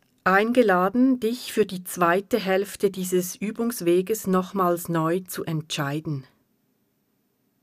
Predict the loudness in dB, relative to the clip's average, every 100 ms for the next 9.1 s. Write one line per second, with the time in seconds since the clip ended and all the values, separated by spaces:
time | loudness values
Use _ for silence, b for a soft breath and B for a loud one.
0 | _ _ _ 0 2 4 4 4 2 -2
1 | -10 -6 -6 -6 -2 2 2 2 -6 -14
2 | -6 -2 -2 -4 -4 -2 -2 -6 -8 -10
3 | -10 _ _ _ _ _ _ _ _ _
4 | _ _ _ _ _ _ _ -8 0 4
5 | 4 6 2 2 -10 -20 b b _ _
6 | 0 0 2 2 4 4 2 0 -2 2
7 | 4 4 2 0 -2 -4 -2 -2 -4 -2
8 | -2 -4 -6 -10 -4 -2 -2 -4 -4 -4
9 | -4